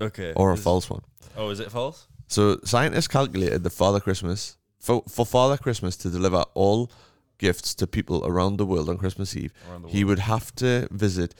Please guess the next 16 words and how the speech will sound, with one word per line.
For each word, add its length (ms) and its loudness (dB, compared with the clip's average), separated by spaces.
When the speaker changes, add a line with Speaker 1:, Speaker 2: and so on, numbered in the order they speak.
Speaker 2:
eight 160 2
hundred 300 0
twenty-two 500 -2
homes 640 -4
a 40 -4
second. 680 -6
But 120 -4
how 240 0
fast 840 -6
would 200 2
he 100 2
have 200 2
to 80 -8
travel 500 0
a 40 -8
second 560 -8